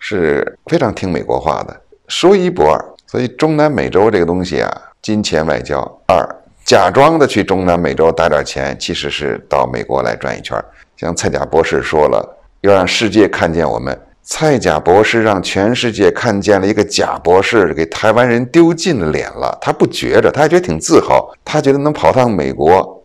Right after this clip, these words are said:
能够露露新闻、露露脸儿，让全世界看见台湾。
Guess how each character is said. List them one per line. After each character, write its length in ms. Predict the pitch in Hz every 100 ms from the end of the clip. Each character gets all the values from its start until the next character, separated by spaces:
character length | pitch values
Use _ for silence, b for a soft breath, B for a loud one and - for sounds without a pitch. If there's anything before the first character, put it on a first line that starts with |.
| _
能 180 | 92 127
够 120 | 135
露 220 | 147 131
露 180 | 127 95
新 320 | - 135 131
闻、 220 | 87 110
露 120 | -
露 200 | 98 85
脸 160 | 80 -
儿， 180 | 80 76 B
让 160 | - 117
全 280 | - 95 107
世 140 | 135 139
界 180 | 143
看 240 | 104 - 107
见 160 | 92
台 220 | 80 85 90
湾。 180 | 92